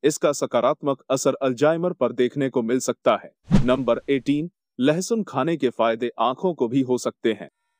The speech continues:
रिसर्च पेपर में बताया गया है कि एकैंथमीबा आंखों के गंभीर संक्रमण का कारण बनता है।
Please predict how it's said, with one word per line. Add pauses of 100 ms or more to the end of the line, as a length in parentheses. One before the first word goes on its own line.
(120)
रिसर्च
पेपर
में
बताया
गया (100)
है
कि
एकैंथमीबा
आंखों
के
गंभीर
संक्रमण
का
कारण
बनता
है।